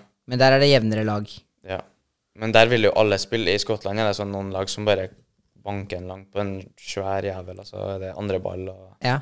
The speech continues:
Speaker 1: men det er litt kul-, jeg synes det er litt kulere, egentlig. Før så synes jeg det var kult at alle spilte fotball.
Speaker 2: Mm.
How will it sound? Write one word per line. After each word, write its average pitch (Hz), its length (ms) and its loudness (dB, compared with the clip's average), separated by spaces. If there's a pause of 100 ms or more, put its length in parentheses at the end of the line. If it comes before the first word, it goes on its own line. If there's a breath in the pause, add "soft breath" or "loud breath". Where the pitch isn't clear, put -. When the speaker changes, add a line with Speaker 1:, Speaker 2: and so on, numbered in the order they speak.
(120)
Speaker 1:
men 135 100 -2
det 160 100 10
er 175 40 4
litt 185 160 2
kul-, 151 240 4
jeg 143 160 6
synes 147 180 2
det 143 100 4
er 143 60 4
litt 147 320 -4
kulere, 110 540 0
egentlig. 117 480 -2
Før - 460 2
så 202 160 2
synes 135 180 0
jeg 139 80 2
det 143 120 2
var 127 160 0
kult 127 60 2
at 131 140 2
alle 110 220 2
spilte - 400 -4
fotball. 147 460 -6
Speaker 2:
Mm. 101 200 -6